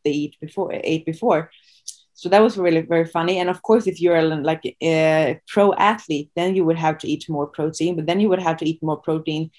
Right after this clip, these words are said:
even if you had, like, uh, meat and stuff. So I was just very tired of this,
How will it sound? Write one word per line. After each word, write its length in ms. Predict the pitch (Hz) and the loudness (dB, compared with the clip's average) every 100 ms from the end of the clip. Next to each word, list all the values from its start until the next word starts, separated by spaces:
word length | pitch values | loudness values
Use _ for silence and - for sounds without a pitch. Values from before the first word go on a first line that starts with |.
| _ | _
even 260 | 165 165 165 | 0 2 0
if 140 | 165 | 0
you 100 | 160 | -2
had, 300 | 160 156 151 | -2 0 2
like, 260 | 143 135 131 - - _ _ _ - | 4 2 0 -12 -20 _ _ _ -8
uh, 460 | 156 151 147 147 147 - | -2 2 4 2 0 -4
meat 300 | 175 202 226 | 0 0 0
and 140 | 151 147 | -6 -6
stuff. 300 | 147 202 - | -4 -4 0
So 420 | 170 156 170 - _ _ _ _ _ _ - - | 2 2 0 -8 _ _ _ _ _ _ -18 -2
I 120 | 180 | 2
was 160 | 190 220 | 4 2
just 160 | 220 185 | 2 2
very 160 | 180 | 2
tired 400 | 170 175 175 160 | 2 2 4 4
of 160 | 151 151 | 0 -2
this, 400 | 156 156 - | -4 -4 -8